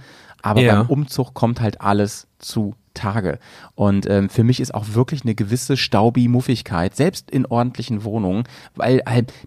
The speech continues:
Speaker 1: die, weil diese Kommode halt nie angehoben wurde vorher oder keine Ahnung und so.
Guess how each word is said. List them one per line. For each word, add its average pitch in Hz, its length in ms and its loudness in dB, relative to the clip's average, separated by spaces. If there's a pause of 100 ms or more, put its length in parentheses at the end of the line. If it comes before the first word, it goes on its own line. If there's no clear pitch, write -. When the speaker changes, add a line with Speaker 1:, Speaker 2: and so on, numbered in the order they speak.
Speaker 1:
die, - 120 -14 (100)
weil 113 140 4
diese 123 220 4
Kommode 123 420 2
halt 110 180 0
nie 127 380 -2
angehoben 98 560 -2
wurde 90 200 -2
vorher - 400 -8
oder 87 200 -6
keine 92 320 -8
Ahnung 87 220 -8
und 90 120 -14
so. 92 100 -8